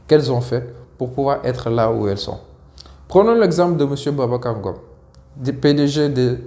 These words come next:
P D G et C E O de Sedima, une société connue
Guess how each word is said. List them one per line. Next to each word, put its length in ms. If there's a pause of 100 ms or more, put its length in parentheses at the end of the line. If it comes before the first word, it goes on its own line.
(360)
P 140
D 140
G 440
et 80
C 280
E 40
O 300 (480)
de 420
Sedima, 540 (400)
une 80
société 680 (640)
connue 480